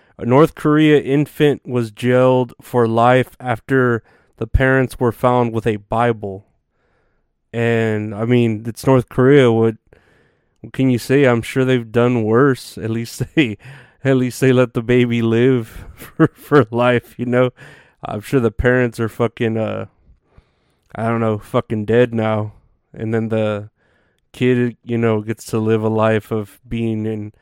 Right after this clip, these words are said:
a bamboo prison or however the fuck they keep their prisoners there. But I don't know. I wonder what kind of Bible it was, you know? Like,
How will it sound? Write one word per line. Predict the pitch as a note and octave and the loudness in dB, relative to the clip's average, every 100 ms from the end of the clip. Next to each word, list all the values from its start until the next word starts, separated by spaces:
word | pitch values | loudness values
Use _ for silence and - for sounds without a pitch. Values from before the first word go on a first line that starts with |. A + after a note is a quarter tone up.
| _ _ _ _ | _ _ _ _
a | A2+ | -12
bamboo | G#2+ A#2 A#2+ A2+ A#2 A2+ | -4 0 0 -2 -2 -2
prison | - A#2+ G#2+ A#2+ A2+ | -2 -2 -2 -4 -2
or | A2 G#2+ | -2 -2
however | A#2+ A#2 A2+ A2+ | -2 -2 0 -2
the | A2 | -4
fuck | - A#2 G#2+ - _ _ _ _ _ - | -2 -2 -2 -12 _ _ _ _ _ -2
they | G#2+ - B1+ B1+ - F3 C#3+ C3 | 0 0 0 0 0 0 0 0
keep | - B2+ A2+ - | 0 -6 -4 0
their | A#2 A2 G#2+ _ - - - _ - | 2 2 -2 _ -20 -20 -20 _ -2
prisoners | C3 A#2 A#2+ A2+ A2 | 0 2 0 -2 0
there. | A#2 A#2 A2+ | 0 0 -2
But | - A2+ G#2+ - _ _ _ _ _ _ _ _ _ _ | -4 -2 -2 -6 _ _ _ _ _ _ _ _ _ _
I | A2+ | -4
don't | B2+ D3 | 2 4
know. | C#3+ | 6
I | |
wonder | C#3+ E3 E3+ | 6 6 6
what | E3 D#3 | 4 2
kind | - D3 | 0 0
of | D3+ | 2
Bible | C3+ B2+ A#2+ A#2 | 4 4 4 -2
it | G#2 | -2
was, | A2 A#2 G#2+ | 0 0 -2
you | A2+ | -4
know? | A#2+ B2 - _ _ _ _ _ _ _ - | -4 -4 -8 _ _ _ _ _ _ _ -8
Like, | G#2+ G#2+ | -6 -6